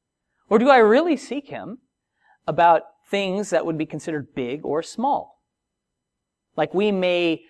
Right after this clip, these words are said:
seek the Lord when it comes to relationship issues, but we don't seek the Lord with financial issues, or quite opposite. Who knows?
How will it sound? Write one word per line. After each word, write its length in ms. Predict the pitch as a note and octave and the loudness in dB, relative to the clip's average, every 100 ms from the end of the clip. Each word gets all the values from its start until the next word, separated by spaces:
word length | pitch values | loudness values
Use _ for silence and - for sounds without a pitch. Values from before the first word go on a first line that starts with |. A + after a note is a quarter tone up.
| _ | _
seek 320 | - - F3+ | -16 -8 -6
the 100 | - | 0
Lord 360 | D#3 D#3 F#3 G#3+ - | 2 4 4 2 -4
when 180 | C#3+ E3+ | -6 -6
it 120 | - | -8
comes 260 | E3 D#3 | -12 -12
to 100 | - | -10
relationship 720 | F3+ G3 A3+ B3 E3 - A#2+ | -8 -2 -2 -4 -8 -12 -12
issues, 420 | G#2+ G#2 E2+ - - | -12 -14 -18 -18 -12
but 100 | G2+ | -8
we 100 | F3 | -2
don't 240 | A3 G#3 | -2 -2
seek 160 | - F#3+ | -8 -8
the 100 | D#3 | -4
Lord 220 | D#3 E3+ | -2 -4
with 100 | G3 | -8
financial 720 | - - G#3+ A#3+ B3 - B2 - | -10 -6 -4 -4 -4 -6 -10 -10
issues, 340 | B2+ A#2+ A2+ | -14 -14 -10
or 80 | E3 | -8
quite 280 | D3+ - D3 | -6 -6 -6
opposite. 540 | - A#3+ D#4+ - G#2 _ _ _ _ _ _ _ _ _ _ _ _ _ _ _ _ | -4 -4 -6 -12 -20 _ _ _ _ _ _ _ _ _ _ _ _ _ _ _ _
Who 120 | A3 | 0
knows? 380 | A#3+ D#4+ - | 2 0 -2